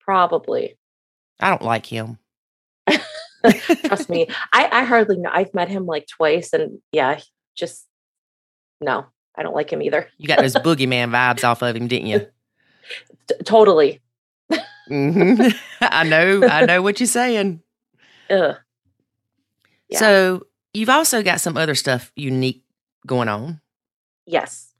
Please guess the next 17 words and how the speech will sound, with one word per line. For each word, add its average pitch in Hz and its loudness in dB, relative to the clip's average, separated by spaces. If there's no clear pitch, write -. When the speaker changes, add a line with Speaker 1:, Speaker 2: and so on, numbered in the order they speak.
Speaker 2:
You're 175 0
how 180 0
old? 226 -4
Speaker 1:
<laughs> - -12
Thirty-eight. 170 2
<laughs> - -8
Speaker 2:
And 165 -2
your 151 2
husband 151 -2
is? 214 -8
Speaker 1:
<laughs> - -6
Sixty. - -6
Speaker 2:
And 139 0
your 139 2
stepdaughter? 160 -2
Speaker 1:
<laughs> - 0
Thirty-one. 185 0